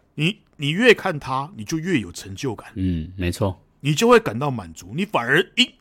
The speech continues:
Speaker 1: 这个东西同时在追踪你的习惯，并且同时变成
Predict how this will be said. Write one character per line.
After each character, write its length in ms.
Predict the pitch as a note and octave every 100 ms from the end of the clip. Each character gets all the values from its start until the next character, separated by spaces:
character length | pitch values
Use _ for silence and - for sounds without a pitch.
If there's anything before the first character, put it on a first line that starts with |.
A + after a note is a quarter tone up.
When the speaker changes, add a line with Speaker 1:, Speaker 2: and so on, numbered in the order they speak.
| -
Speaker 1:
这 140 | D4
个 100 | G3
东 140 | F#3
西 180 | F#3 F#3+
同 280 | F#3 E3 C4
时 180 | - F#3+
在 120 | A3
追 220 | G3+ G#3
踪 180 | G#3 G#3
你 80 | E3
的 140 | G#2
习 220 | G#2+ A#2
惯， 240 | B2 B2+ G#2 _ _
并 180 | - G#3
且 260 | - A#2 G2+
同 300 | - E3 B3
时 260 | A3+ D3 D#3+
变 340 | - B3+ F#3+
成 240 | C#3+ D3